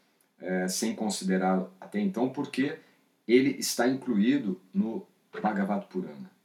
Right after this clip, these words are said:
O Bhagavad Purana é um comentário, é, ilustrativo do Vedanta Sutra. Mas o Vedanta Sutra também é um livro, é, basilar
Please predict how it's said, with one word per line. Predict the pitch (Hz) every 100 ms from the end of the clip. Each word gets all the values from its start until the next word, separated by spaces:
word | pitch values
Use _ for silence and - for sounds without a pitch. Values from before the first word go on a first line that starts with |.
| _ _
O |
Bhagavad | 95 117 131 127
Purana | - 110 110 127
é |
um | 131 127
comentário, | 151 151 127 95 104 110 135 151 - - _ _ _ _ _ _ _ _ _ _ _ _ _ _
é, | 87 98 -
ilustrativo | 123 127 123 - 120 98 - 156 180 - - - _ _ _
do | 98
Vedanta | 101 95 95 98
Sutra. | 98 - 92 - - _ _ _ _
Mas | 92 92
o |
Vedanta | 95 98 131 127
Sutra | 104 - 147 156 92
também | - 110 101 101 123 92
é | 95 95 -
um | 101
livro, | 85 87 180 196 202 _ _ _ _
é, | 85 - - _ - _ _ _ _ _ _
basilar | - 117 - 139 95 101 123